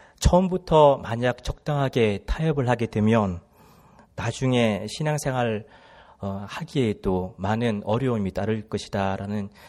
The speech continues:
그런 얘기를 해 주었습니다. 그러면서 부대 배치받고 나서 노래를 시키면 무조건 복음성을 부르라고 했습니다. 아니나 다를까 훈련소를 마치고 자대에 배치를 받고 나서,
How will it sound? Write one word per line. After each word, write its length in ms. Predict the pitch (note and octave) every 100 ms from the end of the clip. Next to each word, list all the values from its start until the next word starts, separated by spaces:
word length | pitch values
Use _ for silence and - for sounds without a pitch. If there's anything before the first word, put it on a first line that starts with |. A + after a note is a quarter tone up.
| -
그런 260 | - D3 B2+
얘기를 420 | A2 G#2+ G2+ F#2
해 160 | F#2 B2
주었습니다. 840 | - A2 A2 - G2+ F#2 F#2+ F2+
그러면서 640 | - C#3 C3 C3 A#2+ A2+ - - - - - - _
부대 220 | - C#3+ D3+
배치받고 460 | D#3+ - D#3+ D#3
나서 440 | C3+ A2 - A2+ G2+
노래를 260 | A#2+ D3 C3
시키면 640 | - - A2 G#2 F#2+ F#2+ -
무조건 640 | G2+ - - - A2+ G2+ -
복음성을 480 | G#2+ C3 C3 G#2 F#2+
부르라고 360 | - G2+ F#2
했습니다. 540 | F2+ - F2+ E2+ E2 - _ _ _ _ - - - - - - - -
아니나 280 | A#2 D#3
다를까 640 | D3 B2 B2 - A2+ G#2 G2+ - - - _
훈련소를 520 | - F#3+ F#3+ F#3 F#3
마치고 800 | D#3 A2+ - - - A2+ G2 F#2 - _ -
자대에 340 | A2 A2+ C3+
배치를 400 | B2+ G#2+ - D#3+
받고 260 | C#3 B2+ A#2
나서, 500 | G#2+ G2+ A#2 A2+ A2+